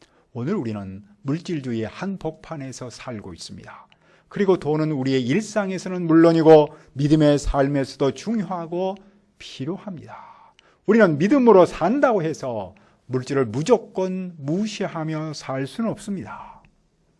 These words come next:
그런데 어떤 사람은 재물과 영생 앞에서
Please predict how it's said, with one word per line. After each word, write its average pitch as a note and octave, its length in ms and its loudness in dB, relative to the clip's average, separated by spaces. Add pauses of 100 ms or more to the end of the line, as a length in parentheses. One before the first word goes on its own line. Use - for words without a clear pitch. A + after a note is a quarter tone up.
(720)
그런데 B3 320 -8
어떤 E3 260 -10
사람은 G#2+ 400 -14 (1120)
재물과 A#2 640 -4
영생 A#2 420 -6
앞에서 A#2+ 580 -8